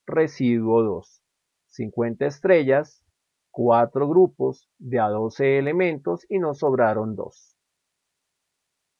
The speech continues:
Ahora tenemos cincuenta estrellas y las reunimos en grupos de diez. Entonces veamos. Cincuenta en diez nos caben cinco veces. Entonces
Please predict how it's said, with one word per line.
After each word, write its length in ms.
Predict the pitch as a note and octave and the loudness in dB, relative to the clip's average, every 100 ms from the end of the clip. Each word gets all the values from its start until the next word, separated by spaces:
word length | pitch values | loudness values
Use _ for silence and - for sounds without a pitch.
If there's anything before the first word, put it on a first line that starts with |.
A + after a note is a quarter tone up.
| _ _ _ _ _ _ _ _ _ _ _ _ _ _ _ _ _ _ _ _ _ - _ _ _ | _ _ _ _ _ _ _ _ _ _ _ _ _ _ _ _ _ _ _ _ _ -20 _ _ _
Ahora 320 | D3 D3 E3 | 6 6 4
tenemos 500 | F3+ F#3+ C#3+ C#3 D3+ | 0 0 0 -4 -8
cincuenta 480 | - B2 - A#2 C#3+ | -8 -6 -2 -2 -4
estrellas 580 | D#3 - F3+ C3+ C#3 C#3 | -8 -2 -2 0 -2 -2
y 60 | F3 | -4
las 180 | E3+ E3 | -2 -2
reunimos 680 | E3+ F3 F3+ F3+ D3 D#3 - | -2 -2 -2 -2 -2 -6 -6
en 100 | F#3 | -4
grupos 400 | D#3 A2+ - A2 | -2 -4 -4 -4
de 140 | C3 | -2
diez. 380 | D#3 F#3+ F#3 _ _ _ _ _ _ _ - | 2 2 2 _ _ _ _ _ _ _ -12
Entonces 360 | B2 G#2+ A#2 | -10 -4 -4
veamos. 540 | A#2 B2 A2+ - _ _ _ _ _ _ _ | 0 0 0 -6 _ _ _ _ _ _ _
Cincuenta 720 | _ C3+ B2+ D#3 D#3 C#3 - - | _ -8 -4 0 0 -2 -10 -8
en 160 | C3+ C3 | -6 -6
diez 460 | B2+ E3 G3+ G3+ - | -2 0 -2 -4 -12
nos 180 | E3+ | -12
caben 440 | - C3 B2+ C3+ F#3 | 0 2 2 0 -6
cinco 480 | - D3 C3 - A#2+ | -10 -6 -6 0 2
veces. 420 | G#2 F2 - _ | 2 -4 -16 _
Entonces 680 | F#3 B2 B2 B2 D#3+ F3 - | -18 -6 -4 -4 -4 -4 -6